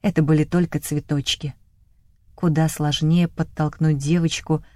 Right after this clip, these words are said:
в постель к дракону. Но Джошуа не был бы истинным драконоборцем, принесшим обет, давшим слово. При необходимости отдать свою жизнь за мир без драконов. Поэтому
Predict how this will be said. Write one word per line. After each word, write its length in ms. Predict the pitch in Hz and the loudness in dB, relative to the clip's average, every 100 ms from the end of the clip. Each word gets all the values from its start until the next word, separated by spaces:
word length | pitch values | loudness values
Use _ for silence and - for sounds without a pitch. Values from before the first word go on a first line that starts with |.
| - - | -20 -20
в 100 | - | -2
постель 500 | 165 - - 160 147 | 0 0 -2 0 0
к 60 | |
дракону. 640 | 147 160 156 - 147 139 139 - _ _ _ - _ _ - - - | 0 -2 -2 -2 0 0 -6 -14 _ _ _ -20 _ _ -20 -8 4
Но 180 | 180 165 | 6 6
Джошуа 540 | 147 170 165 - 160 | 6 4 4 4 4
не 220 | 160 185 | 6 6
был 180 | 180 156 | 6 4
бы 140 | 147 160 | 4 2
истинным 500 | 175 160 - 156 151 | 2 0 2 2 4
драконоборцем, 840 | 156 156 156 151 170 170 - 147 | 2 2 2 4 2 0 -2 0
принесшим 600 | 156 156 156 - - 156 | 4 4 4 2 0 0
обет, 400 | - 151 147 143 - - - - - - _ _ - | 0 0 2 0 -4 -16 -20 -20 -20 -20 _ _ 2
давшим 500 | 165 156 147 - 151 | 4 4 2 -2 -2
слово. 540 | - 160 143 131 139 - - _ _ _ _ _ _ _ _ _ _ _ - - _ - | 0 2 2 0 -6 -10 -20 _ _ _ _ _ _ _ _ _ _ _ -20 -20 _ 0
При 160 | 190 | 6
необходимости 960 | 175 160 - - 151 185 165 - - 147 - - | 6 6 2 -2 2 4 4 2 -2 -4 -6 -6
отдать 400 | - 156 156 170 | 0 2 4 2
свою 340 | - - 156 156 | 2 0 2 4
жизнь 460 | 147 180 170 160 - _ _ - | 4 6 6 6 2 _ _ -2
за 260 | 165 165 | 4 6
мир 280 | 160 175 180 | 6 6 4
без 220 | 151 165 | 4 2
драконов. 600 | 147 160 156 - 139 139 - - - - - - _ - - | 2 0 0 0 0 -2 -8 -20 -20 -20 -20 -20 _ -20 2
Поэтому 420 | 214 220 185 185 | 4 6 6 6